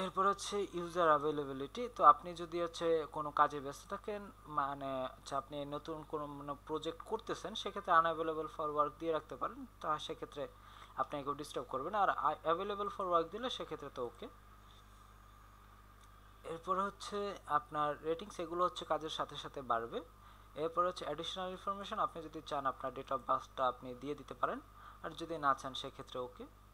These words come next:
Then এজেন্সি ইনফরমেশনটা হচ্ছে যে যখন আপনি, এমন হয় অনেক সময় যে আপনি একটা অ্যাকাউন্ট ক্রিয়েট করলেন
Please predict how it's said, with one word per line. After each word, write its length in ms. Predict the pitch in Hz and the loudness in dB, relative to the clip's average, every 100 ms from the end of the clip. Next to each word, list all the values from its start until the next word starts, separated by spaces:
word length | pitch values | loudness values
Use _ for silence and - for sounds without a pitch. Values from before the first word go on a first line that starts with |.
| - - - - - | -20 -20 -20 -20 -12
Then 120 | 156 165 | -10 -6
এজেন্সি 300 | 160 190 185 208 | -4 -4 -6 -8
ইনফরমেশনটা 580 | 190 202 202 190 214 208 | 0 2 2 -6 -4 -2
হচ্ছে 220 | 208 - 147 165 | -2 -4 -8 -8
যে 60 | 175 156 | -6 -4
যখন 260 | 151 190 190 139 | -2 0 2 2
আপনি, 260 | - 180 180 180 165 143 - - - - 151 | 0 -6 -8 -8 -10 -12 -18 -20 -20 -12 -6
এমন 140 | 151 135 | -4 4
হয় 180 | 127 117 117 | 4 4 2
অনেক 140 | 120 - | -6 -6
সময় 200 | 165 208 | -2 -2
যে 40 | 196 160 | 0 0
আপনি 160 | 175 165 | 0 -4
একটা 200 | 151 165 156 - - - | -2 0 0 0 -10 -8
অ্যাকাউন্ট 300 | 143 151 151 | -2 -2 -2
ক্রিয়েট 220 | - 165 165 | -4 -4 -2
করলেন 240 | 185 196 | -2 -2